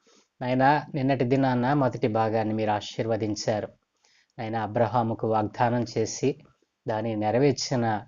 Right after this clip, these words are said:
దేవుడిగా మీరు కనిపించారు నాయనా. నీ వంశావళి గురించి మేము ధ్యానం చేస్తూ ఉండగా, నీ వంశావళిలో ఉన్నటువంటి కొన్ని ఆత్మీయ మర్మాలు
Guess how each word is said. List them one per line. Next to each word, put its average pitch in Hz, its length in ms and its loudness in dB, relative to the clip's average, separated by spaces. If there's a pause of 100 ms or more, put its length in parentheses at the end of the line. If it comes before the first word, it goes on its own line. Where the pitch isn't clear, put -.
(140)
దేవుడిగా 117 640 2
మీరు 120 220 0
కనిపించారు 110 720 -4
నాయనా. 104 300 -4 (580)
నీ 117 140 -2
వంశావళి 127 800 2
గురించి 117 500 -2
మేము 107 300 -2
ధ్యానం 110 360 -2 (120)
చేస్తూ 117 340 -4
ఉండగా, 110 340 0 (600)
నీ 127 120 0
వంశావళిలో 127 1120 2 (220)
ఉన్నటువంటి 113 680 -2 (440)
కొన్ని 120 300 -2
ఆత్మీయ 131 460 2
మర్మాలు 113 560 2